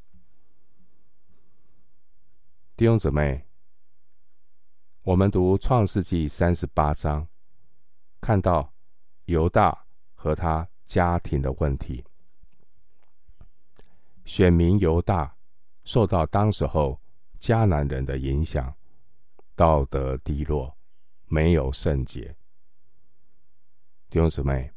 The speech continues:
神是圣洁的神。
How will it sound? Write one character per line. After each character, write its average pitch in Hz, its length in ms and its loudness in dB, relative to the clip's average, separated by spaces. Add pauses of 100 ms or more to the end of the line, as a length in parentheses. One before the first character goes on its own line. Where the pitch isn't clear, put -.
(1080)
神 76 580 4 (180)
是 73 380 2
圣 90 360 4
洁 67 180 -2
的 71 100 -2
神。 65 320 -4